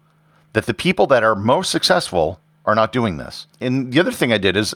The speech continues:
people were saying, "Oh, TikTok is, is where a lot of what's happening right now." And I n-, I'd never done anything on TikTok because I assumed it was just people dancing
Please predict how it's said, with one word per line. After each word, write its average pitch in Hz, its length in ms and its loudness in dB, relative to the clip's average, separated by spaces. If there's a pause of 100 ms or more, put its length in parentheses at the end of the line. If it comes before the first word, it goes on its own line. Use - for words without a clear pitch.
people 117 260 -6
were 107 140 0
saying, 92 320 -2
"Oh, 139 180 4
TikTok 104 540 -2
is, 85 260 -2
is 80 240 -6
where 95 320 2
a 87 80 -4
lot 90 220 2
of 85 80 -10
what's - 160 -2
happening 95 300 0
right 90 140 0
now." 85 280 0
And 92 80 2
I 143 60 2
n-, 151 120 0
I'd 131 220 2
never 98 180 -2
done 90 140 0
anything 82 260 -6
on 65 80 -6
TikTok 78 400 -4
because 92 240 -2
I 104 100 4
assumed 101 320 -4
it 95 60 -4
was 87 160 -6
just - 240 -6
people 95 260 -4
dancing 127 640 2